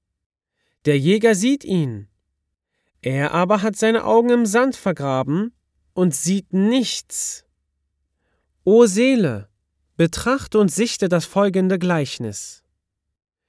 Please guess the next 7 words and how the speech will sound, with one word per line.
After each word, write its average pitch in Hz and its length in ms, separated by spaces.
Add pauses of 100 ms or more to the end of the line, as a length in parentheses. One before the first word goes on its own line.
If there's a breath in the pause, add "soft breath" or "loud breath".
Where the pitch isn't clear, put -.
(360)
Wessen 202 420
Blickwinkel 233 600
sich 214 240
auf 196 100
diese 208 380
Welt 214 260
beschränkt, 208 840